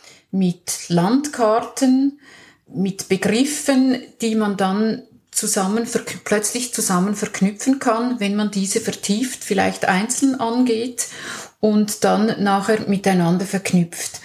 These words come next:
Also ich, ich mag das am liebsten. Ich arbeite auch gerne mit Farben, damit, damit es ganz schnell eine Übersicht gibt.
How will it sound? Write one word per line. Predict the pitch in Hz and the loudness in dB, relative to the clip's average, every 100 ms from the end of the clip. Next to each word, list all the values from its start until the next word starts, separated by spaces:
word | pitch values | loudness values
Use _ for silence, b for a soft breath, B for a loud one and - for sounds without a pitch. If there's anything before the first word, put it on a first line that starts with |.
| B B | B B
Also | - 190 180 - | -2 0 -2 -6
ich, | - 220 220 - - | -6 -6 -4 -8 -8
ich | - | -2
mag | 226 214 - | 0 0 0
das | 208 | -2
am | 185 190 | 2 2
liebsten. | 190 233 247 - 262 262 269 B B B - - _ | 0 -2 -2 0 2 2 0 B B B -20 -20 _
Ich | - - | -12 -2
arbeite | - 196 196 185 180 | 2 2 2 0 0
auch | 180 - | -2 0
gerne | 190 185 | 0 2
mit | 180 - | 0 -2
Farben, | - 156 175 254 285 285 277 | -2 0 2 2 2 2 0
damit, | 196 190 - - | -4 -6 -8 -4
damit | 190 185 185 | 0 0 0
es | 185 - - | -4 -4 -2
ganz | 190 254 - | -2 0 -2
schnell | 196 208 233 | 0 2 2
eine | 202 185 | 0 0
Übersicht | 202 208 - 240 - - | 0 -2 -4 -4 -8 -6
gibt. | 214 240 302 - | -2 -2 -2 -8